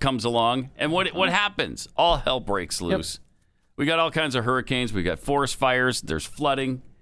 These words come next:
Speaker 1: Huh.
Speaker 2: Huh.
Speaker 1: In some places, there's flooding. In other places, there's drought.
Speaker 2: Coincidence?
Speaker 1: Some places are hot. Some places are cold.
Speaker 2: I think not.
Speaker 1: It gets really hot in the summer, and it gets really cold in the winter.
Speaker 2: 'Cause
Speaker 1: That never
Speaker 2: I,
Speaker 1: happened before.
Speaker 2: I recall, and I, maybe I'm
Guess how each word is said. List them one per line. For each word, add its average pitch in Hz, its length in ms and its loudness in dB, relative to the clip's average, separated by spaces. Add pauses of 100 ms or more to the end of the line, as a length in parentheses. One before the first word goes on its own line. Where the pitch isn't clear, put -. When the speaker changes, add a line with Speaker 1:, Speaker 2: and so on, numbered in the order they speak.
(640)
Speaker 1:
Huh. - 240 2 (520)
Speaker 2:
Huh. 262 200 0 (160)
Speaker 1:
In 160 140 0
some 196 200 0
places, 156 320 2
there's 143 160 0
flooding. 175 320 2
In 170 100 2
other 180 200 2
places, 160 400 0
there's 175 200 2
drought. 226 680 0
Speaker 2:
Coincidence? 196 800 0
Speaker 1:
Some 165 180 0
places 135 380 0
are 110 80 2
hot. 190 320 2
Some 170 160 2
places 151 360 0
are - 60 0
cold. 160 480 2 (160)
Speaker 2:
I 101 180 -18
think 110 220 -20
not. 143 220 -20 (180)
Speaker 1:
It 127 120 -8
gets 151 200 -2
really 156 200 4
hot 151 180 2
in 139 40 -8
the 135 60 -2
summer, 196 460 0
and 147 360 0
it 131 180 -2
gets 131 220 -2
really 95 380 0
cold 165 300 4
in 160 60 6
the 160 60 6
winter. 147 280 2 (100)
Speaker 2:
'Cause 165 120 2
Speaker 1:
That 190 80 0
never 220 180 0
Speaker 2:
I, 185 80 2
Speaker 1:
happened 214 320 -2
before. 160 280 -2
Speaker 2:
I 185 140 2
recall, 170 560 2 (220)
and 147 280 2
I, 151 120 0
maybe 156 300 4
I'm 147 280 0